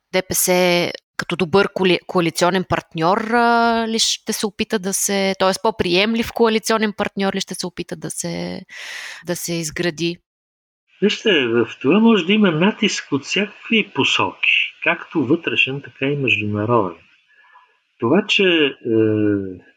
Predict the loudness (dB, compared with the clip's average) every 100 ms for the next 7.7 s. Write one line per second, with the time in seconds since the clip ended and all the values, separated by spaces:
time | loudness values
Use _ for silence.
0 | -4 -2 -2 0 -2 2 2 0 -2 -4
1 | -2 -2 -4 -4 -4 -2 0 2 2 0
2 | 0 0 0 0 -2 0 0 0 0 -2
3 | 0 -2 -4 -4 -8 -10 -10 -6 -6 -6
4 | -10 -6 -6 -6 -8 -14 -4 -4 -2 -10
5 | -12 -14 -10 -6 -6 -6 -4 0 -2 -4
6 | -12 -14 _ -10 -10 -12 -4 -4 -4 -2
7 | -2 -2 -8 -10 -8 -8